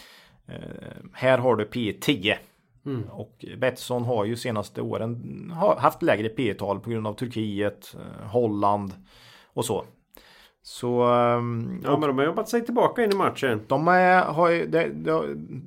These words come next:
Speaker 1: Betsson har ju verkligen varit en vinnare i sektorn i år.
Speaker 2: Mm.
Speaker 1: Innan nu mister Green då, eh,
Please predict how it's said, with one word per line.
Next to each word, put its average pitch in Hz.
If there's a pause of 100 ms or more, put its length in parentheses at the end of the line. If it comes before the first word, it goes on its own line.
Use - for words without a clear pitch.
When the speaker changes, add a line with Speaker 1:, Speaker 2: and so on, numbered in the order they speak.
(140)
Speaker 1:
Betsson 156
har 175
ju 170
verkligen 170
varit 131
en 123
vinnare 127
i 143
sektorn 113
i 95
år. 87 (360)
Speaker 2:
Mm. 127
Speaker 1:
Innan 110
nu 104
mister 104
Green 107
då, 95
eh, 104